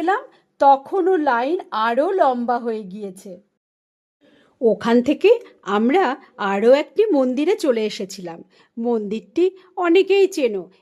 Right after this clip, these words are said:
এটা নিয়ে না হয় পরে একদিন ভিডিও করব। এখানেও নানা রকম রং বেরঙের আলোর খেলা চলছিল। পরিবেশটাই অন্য রকম লাগছিল।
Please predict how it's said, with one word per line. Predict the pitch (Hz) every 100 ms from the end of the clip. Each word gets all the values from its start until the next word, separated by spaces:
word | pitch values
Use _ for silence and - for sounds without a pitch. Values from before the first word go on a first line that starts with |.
| -
এটা | 277 226 202
নিয়ে | 220
না | 247
হয় | 269 415 415
পরে | 269 240
একদিন | 233 196 294
ভিডিও | 320 247 208 202
করব। | 196 185 180 185 - _ _
এখানেও | 208 202 - 240 277 392 480
নানা | 302 294 349 415
রকম | 294 277 320 339 - _ - 277
রং | 269 262 262
বেরঙের | 285 294 294 294 339 392
আলোর | 254 240 240 302
খেলা | - 285 226
চলছিল। | 240 247 220 - 254 190 185 _ _ _
পরিবেশটাই | 339 294 294 285 320 - 359
অন্য | 415 269 262 269
রকম | 320 311 277 311 294
লাগছিল। | 226 208 - 214